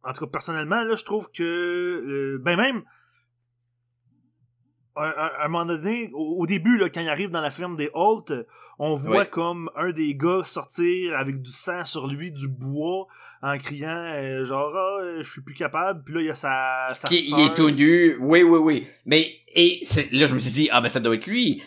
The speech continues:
Speaker 2: Mais là, ça, dans le fond, il essaie quand même de, c'est pas le but de l'histoire de savoir c'est qui le loup-garou. Et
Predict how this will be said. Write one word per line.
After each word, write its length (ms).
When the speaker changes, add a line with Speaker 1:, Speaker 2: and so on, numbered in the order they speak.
Speaker 2:
Mais 140
là, 440
ça, 200
dans 140
le 60
fond, 180
il 120
essaie 260
quand 200
même 380
de, 320
c'est 240
pas 120
le 300
but 160
de 60
l'histoire 360
de 60
savoir 240
c'est 140
qui 120
le 140
loup-garou. 500
Et 440